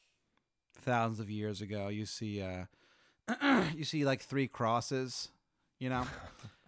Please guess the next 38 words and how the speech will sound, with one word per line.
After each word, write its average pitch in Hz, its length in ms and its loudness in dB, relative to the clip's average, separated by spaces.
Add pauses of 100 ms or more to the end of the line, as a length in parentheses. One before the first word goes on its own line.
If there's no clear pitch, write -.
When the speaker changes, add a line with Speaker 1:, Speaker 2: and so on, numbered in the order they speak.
(480)
Speaker 1:
In 139 220 4
the, 131 260 6
in 139 80 6
the 139 80 6
middle, 143 540 8
it's, 123 280 0
uh, 113 300 4
Jesus 113 400 -2
Christ. 107 420 0
He's 98 220 -8
being 104 220 -4
crucified. 98 760 -4 (1000)
To 185 160 4
his 135 180 6
right, 147 320 8
there's, 120 200 0
like, 117 140 -2
just 110 200 -6
some 107 220 -4
guy. 95 400 -2 (200)
Speaker 2:
Uh-huh. 85 300 -6 (800)
Speaker 1:
And 135 80 -4
to 170 160 2
his, 147 260 2
it 143 80 0
was 139 120 6
also 135 220 4
being 113 120 0
crucified. 104 720 -4
And, 143 140 -2
and 151 100 -2
to 233 140 0
his 175 180 0
left, 196 480 4
it's, 135 300 -2
uh, 117 420 2 (800)
it's, 165 200 4
it, 180 180 2